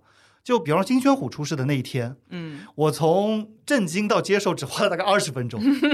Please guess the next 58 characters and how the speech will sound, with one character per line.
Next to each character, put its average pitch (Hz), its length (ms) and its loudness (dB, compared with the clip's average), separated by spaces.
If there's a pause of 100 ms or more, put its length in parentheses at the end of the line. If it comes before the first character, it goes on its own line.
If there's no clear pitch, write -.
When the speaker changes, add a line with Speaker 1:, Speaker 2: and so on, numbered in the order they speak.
Speaker 2:
<laughs> 247 460 0
Speaker 1:
我 160 100 2
当 165 140 4
时 262 100 0
已 180 60 -2
经 175 80 -4
看 226 180 -2
了 220 80 0
一 247 140 -4
整 117 340 -8
年 110 300 -8
的 135 380 2
两 127 120 -4
天 131 140 -2
一 127 40 -2
夜 131 120 0
四 131 180 -8
了， 101 200 -10
而 139 100 -4
且 165 80 -2
每 135 240 -2
周 147 200 -2
都 139 160 -2
追。 110 260 -10
Speaker 2:
嗯。 165 200 -16
Speaker 1:
那 180 100 -2
个 165 120 2
凤 226 160 2
凰 165 120 0
字 208 120 -2
幕 208 100 -2
组 139 140 -4
一 214 120 -4
出 247 280 -4
我 151 100 -2
就 113 100 -8
追， 107 240 -14 (120)
所 - 120 -8
以 262 60 -2
我 170 160 0
是 - 60 -6
很 151 200 -6
喜 196 220 -6
爱 110 160 -6
他 104 160 -14
的。 - 140 -20 (180)
Speaker 2:
嗯。 160 400 -12
Speaker 1:
但 247 100 0
是 226 80 -2
我 147 200 -4
一 180 100 -6
下 269 180 -4
子 147 160 -8
就 135 120 -6
能 120 100 -8
够 123 80 -10
接 123 180 -8
受。 104 280 -12